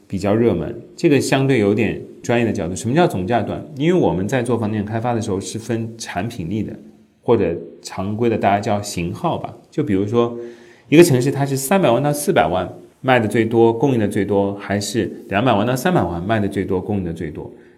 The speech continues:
那你基本上也能判断出这个城市的购买力，或者你如果对这个城市进行投资的话，你的一个基本门槛是什么。千万要小心，不要因为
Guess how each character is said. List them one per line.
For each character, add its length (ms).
那 80
你 100
基 140
本 100
上 100
也 80
能 120
判 180
断 160
出 60
这 120
个 60
城 200
市 80
的 40
购 160
买 160
力， 160
或 300
者 160
你 140
如 100
果 100
对 160
这 100
个 80
城 200
市 80
进 140
行 80
投 200
资 140
的 100
话， 300
你 120
的 120
一 80
个 100
基 160
本 160
门 240
槛 240
是 100
什 140
么。 100
千 300
万 160
要 200
小 240
心， 320
不 80
要 220
因 180
为 180